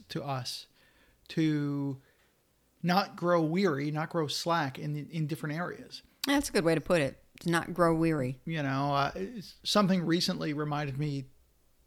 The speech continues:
Speaker 1: about persecuted Christians.
Speaker 2: Mm-hmm.
Speaker 1: And something else reminds me of missions. Something else reminds me of prayer, Bible study, those sorts of things. So I think that's one reason why it's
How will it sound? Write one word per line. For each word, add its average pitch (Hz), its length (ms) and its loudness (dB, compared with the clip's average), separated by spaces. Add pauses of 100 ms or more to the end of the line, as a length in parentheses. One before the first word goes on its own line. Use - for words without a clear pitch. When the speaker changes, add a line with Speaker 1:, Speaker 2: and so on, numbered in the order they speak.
(140)
Speaker 1:
about 139 300 0
persecuted 156 500 2
Christians. - 560 -8 (300)
Speaker 2:
Mm-hmm. 160 260 0 (100)
Speaker 1:
And 139 580 -4 (1000)
something 170 320 0
else 170 280 6
reminds 156 440 2
me 160 80 0
of 151 80 0
missions. - 560 -2
Something 151 320 -2
else 160 260 -2
reminds 160 380 -2
me 165 180 -2
of 156 460 -2 (100)
prayer, - 440 0 (100)
Bible 185 300 2
study, 113 380 -8
those 165 220 -2
sorts 143 220 -6
of - 60 -12
things. 120 340 -10
So 190 180 4
I 202 80 10
think 302 180 0
that's - 200 -2
one 190 300 4
reason 156 420 2
why 139 460 0 (100)
it's - 460 -4